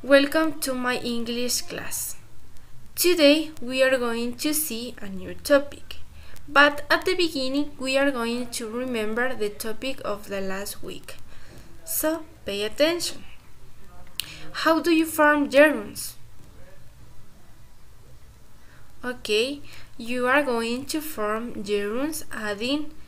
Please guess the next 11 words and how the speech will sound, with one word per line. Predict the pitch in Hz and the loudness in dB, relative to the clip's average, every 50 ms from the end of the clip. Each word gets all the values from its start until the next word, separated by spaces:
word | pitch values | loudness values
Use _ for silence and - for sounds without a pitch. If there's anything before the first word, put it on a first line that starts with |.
| - - - - - - - - | -12 -14 -12 -8 -8 -4 0 2
I | 220 214 208 202 | 4 4 4 2
N | 196 190 190 196 208 214 | 0 -2 -4 -4 -4 -2
G | 214 269 311 330 302 - - - | 0 2 2 2 2 -2 -4 -4
to | - 330 | -2 0
the | 294 302 | 2 2
verb. | 285 254 196 - - - - - - - - - - - - - - - - - | 2 2 0 0 0 -4 -10 -14 -16 -14 -12 -10 -10 -8 -8 -10 -12 -12 -14 -4
For | - - 269 269 | 2 6 6 6
example, | 254 - - - 262 240 220 226 - - - - - - - - - - - - - - - - - - | 6 4 2 2 0 0 -2 -4 -8 -10 -12 -10 -8 -8 -8 -8 -10 -12 -14 -14 -14 -12 -12 -12 -10 -6
reading, | 220 214 214 208 208 202 254 294 349 453 466 440 - - - - - - - - - - - - - - - - - - - - | -4 -2 -2 -2 0 4 4 6 6 4 4 0 -4 -10 -10 -10 -12 -12 -12 -14 -16 -16 -18 -18 -18 -18 -16 -14 -14 -12 -10 -8
playing, | 254 240 240 220 202 196 185 214 262 302 359 403 415 403 - - - - - - - - - - - - - - - - - - - | -4 -2 0 0 0 0 0 2 4 4 4 4 2 0 -4 -10 -14 -14 -14 -12 -12 -10 -8 -8 -8 -8 -8 -10 -10 -12 -12 -8 -6
smoking, | - - 220 220 214 202 196 196 196 - - 285 359 381 415 415 | -6 -4 -4 -2 -2 -2 -2 -4 -6 -2 0 4 4 6 4 4